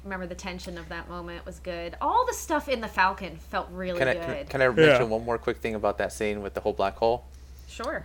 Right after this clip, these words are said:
Speaker 2: Have you guys seen, um, Treasure Planet? It reminded me
Speaker 3: Yes.
Speaker 2: of the scene in Treasure
Speaker 1: No.
Speaker 2: Planet when the, when the ho-, when the star's collapsing too,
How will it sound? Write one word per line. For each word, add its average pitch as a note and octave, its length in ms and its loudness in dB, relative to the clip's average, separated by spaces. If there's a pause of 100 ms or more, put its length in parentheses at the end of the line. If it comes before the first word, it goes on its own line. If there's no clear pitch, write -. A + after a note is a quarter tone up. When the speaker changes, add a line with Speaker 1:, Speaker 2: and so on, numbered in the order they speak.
(120)
Speaker 2:
Have A#2 180 4
you A#2 80 0
guys B2+ 220 6
seen, B2 320 -2
um, G#2+ 400 0 (400)
Treasure A#2 280 4
Planet? A#2 540 -2 (1200)
It C3+ 80 2
reminded A#2+ 320 6
me G#2+ 80 4
Speaker 3:
Yes. G#2 80 8
Speaker 2:
of G2+ 60 -4
the G#2+ 80 -2
scene G#2 240 -2
in G2 60 -4
Treasure G2+ 240 -2
Speaker 1:
No. G#2+ 80 -2
Speaker 2:
Planet G2+ 300 2
when G2 140 -4
the, F2+ 300 2
when G#2+ 120 -6
the F2+ 80 0
ho-, - 180 0
when A2 140 -4
the G2 60 -6
star's F#2+ 300 4
collapsing F2+ 440 -2
too, F2 180 -2